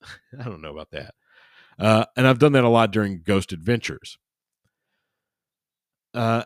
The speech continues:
a-, and so, I mean, realistically, it just shows with anything that has to deal with a visual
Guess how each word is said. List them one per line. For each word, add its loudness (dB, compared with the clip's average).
a-, -8
and -4
so, 2
I 0
mean, 0
realistically, 2
it -8
just -2
shows -2
with -10
anything -8
that -8
has -10
to -14
deal -6
with -6
a -10
visual -4